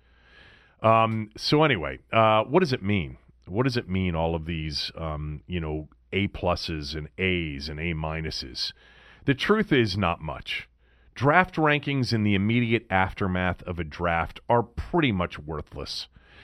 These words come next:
You can do this for every team. I'll stick with the Redskins. The twenty sixteen draft, which, as I just mentioned, was highly regarded, featured Josh Doxson and Sua Cravens. Their first and second round picks are, at this moment,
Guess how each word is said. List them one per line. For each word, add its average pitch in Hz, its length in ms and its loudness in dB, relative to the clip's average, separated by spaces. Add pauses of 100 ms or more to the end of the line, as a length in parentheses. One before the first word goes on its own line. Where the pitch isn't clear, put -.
(180)
You 123 220 0
can 196 200 2
do 160 200 0
this 131 200 2
for - 300 -4
every 131 320 4
team. 101 420 0
I'll 98 100 4
stick - 360 -2
with 107 160 -2
the 87 100 0
Redskins. 78 580 -4
The 98 100 -4
twenty 175 360 0
sixteen 160 640 -2
draft, 156 460 2 (280)
which, 127 260 2
as 120 180 4
I 120 80 4
just 120 260 -2
mentioned, 127 400 2
was 107 120 -2
highly 120 260 4
regarded, 107 640 4 (320)
featured 139 480 0
Josh 127 440 2
Doxson 117 480 2
and 92 120 2
Sua 98 320 2
Cravens. 78 640 -2 (280)
Their 123 160 4
first - 400 0
and 147 140 0
second 135 380 0
round 117 280 2
picks 110 280 0
are, 98 160 4
at 120 180 2
this 160 220 0
moment, 160 420 4